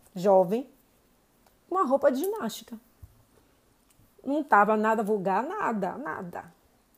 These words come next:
Um short preto e um top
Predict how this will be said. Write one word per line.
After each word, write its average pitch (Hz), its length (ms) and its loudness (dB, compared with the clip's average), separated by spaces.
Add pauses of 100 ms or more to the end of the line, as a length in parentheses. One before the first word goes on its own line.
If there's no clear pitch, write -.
(280)
Um 277 100 -4
short 240 580 2
preto 214 600 0 (480)
e - 60 -12
um 311 80 -10
top 269 500 -4